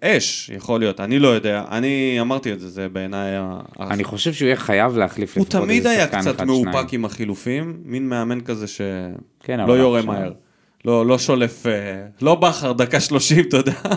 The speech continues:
Speaker 1: <laughs> אם הוא לא מוציא מישהו דקה שלושים, אז, אה, עונה, עונה מוצלחת.
Speaker 2: <laughs> טוב, נקווה באמת שזה לא יעלה לנו בפציעות.
Speaker 1: אמיר הפלטין כותב על סימאו שהוא עשה עבודה טובה,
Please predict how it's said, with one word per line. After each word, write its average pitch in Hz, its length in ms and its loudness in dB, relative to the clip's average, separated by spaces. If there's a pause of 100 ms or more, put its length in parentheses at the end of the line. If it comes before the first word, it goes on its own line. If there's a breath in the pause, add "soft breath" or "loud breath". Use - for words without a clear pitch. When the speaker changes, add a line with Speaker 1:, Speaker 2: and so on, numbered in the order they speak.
(380)
Speaker 1:
<laughs> 254 560 -4
אם 220 140 4
הוא 190 100 6
לא 185 180 6
מוציא 180 300 0
מישהו 165 200 -4
דקה 147 260 0
שלושים, 156 500 -2
אז, 120 220 -2
אה, 110 320 -4
עונה, 113 280 -2 (420 loud breath)
עונה 120 260 2
מוצלחת. 123 440 -2 (1000 loud breath)
Speaker 2:
<laughs> 131 60 2 (1200 loud breath)
טוב, - 220 -4
נקווה 113 360 2
באמת 147 260 2
שזה 113 220 -2
לא 113 80 4
יעלה 107 300 4
לנו 101 220 -2
בפציעות. 90 520 -8 (100)
Speaker 1:
אמיר 165 260 0
הפלטין 143 640 0
כותב 139 380 4
על 123 100 4
סימאו 165 580 2
שהוא 117 260 2
עשה 151 320 0
עבודה 120 400 0
טובה, 160 720 2